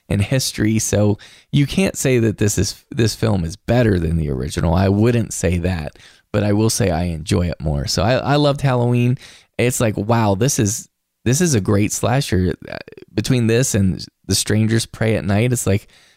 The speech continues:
we're getting good slasher films in a modern age. I love it. So that's my number four, Halloween.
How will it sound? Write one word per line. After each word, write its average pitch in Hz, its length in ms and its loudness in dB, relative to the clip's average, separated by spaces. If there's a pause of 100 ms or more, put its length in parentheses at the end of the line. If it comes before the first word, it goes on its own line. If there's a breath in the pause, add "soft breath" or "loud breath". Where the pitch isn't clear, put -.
(120 soft breath)
we're 123 200 2
getting 117 580 0 (200)
good 104 520 2 (160)
slasher 113 580 0
films 92 680 -2 (540 soft breath)
in 101 140 2
a 98 40 2
modern 98 460 2
age. 143 420 0 (100)
I 95 100 2
love 110 300 2
it. - 140 -6 (180)
So 85 240 -2
that's 87 240 -2
my 87 120 0
number 104 280 2
four, 139 340 0
Halloween. 131 680 2